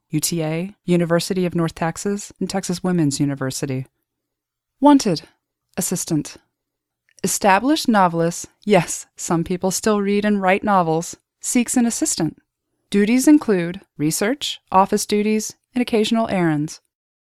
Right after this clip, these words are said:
Perks include time to work on your own projects. Samples of your work, whatever that might be, required. Two one four, five five five,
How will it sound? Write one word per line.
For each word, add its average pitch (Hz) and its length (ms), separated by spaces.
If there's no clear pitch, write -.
Perks - 320
include 196 340
time 214 380
to 196 140
work 180 180
on 180 120
your - 140
own 185 180
projects. 151 600
Samples 247 440
of 170 120
your 160 140
work, 156 320
whatever 165 320
that 160 160
might 151 200
be, 185 340
required. 143 500
Two 180 160
one 170 160
four, 269 440
five 170 300
five 170 240
five, 202 500